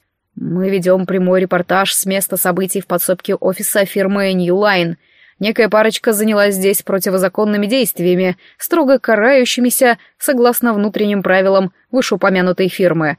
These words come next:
Сейчас для нас самое главное — качественно замести следы и незаметно свалить из здания, не привлекая внимания санита-охранников. Глинская, это мои трусы, не трогай. Так, э, в общем, я заканчиваю это видео на нотке надежды, что все же не буду уволен.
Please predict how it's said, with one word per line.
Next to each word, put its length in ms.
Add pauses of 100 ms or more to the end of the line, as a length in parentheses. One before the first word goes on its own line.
(320)
Сейчас 440
для 180
нас 180
самое 300
главное — 540
качественно 640
замести 340
следы 420 (240)
и 80
незаметно 520
свалить 380
из 100
здания, 580 (260)
не 180
привлекая 480
внимания 540
санита-охранников. 1800 (400)
Глинская, 580
это 240
мои 240
трусы, 320
не 120
трогай. 440 (480)
Так, 300
э, 200
в 120
общем, 240
я 180
заканчиваю 540
это 120
видео 380
на 160
нотке 340
надежды, 540
что 280
все 260
же 160
не 120
буду 280
уволен. 580